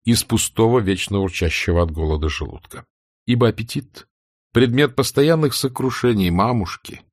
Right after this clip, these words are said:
аппетит здоровой девятнадцатилетней женщины четырехкратно возрос вследствие неустанной, тяжелой и совсем непривычной для нее работы.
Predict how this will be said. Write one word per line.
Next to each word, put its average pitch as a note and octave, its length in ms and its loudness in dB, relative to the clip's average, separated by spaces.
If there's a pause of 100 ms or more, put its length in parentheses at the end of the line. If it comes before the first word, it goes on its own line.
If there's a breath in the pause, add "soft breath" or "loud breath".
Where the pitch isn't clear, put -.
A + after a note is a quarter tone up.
(140)
аппетит B2+ 640 0
здоровой A2 640 4
девятнадцатилетней A2 960 0
женщины A2 560 0
четырехкратно D3 1040 0
возрос A2+ 680 2 (180)
вследствие G#2+ 640 2
неустанной, A2 840 0
тяжелой G2 640 2
и F#2+ 120 -6
совсем F2 380 -4
непривычной A2+ 680 -4
для F2+ 180 -2
нее F2 260 0
работы. D2+ 460 -10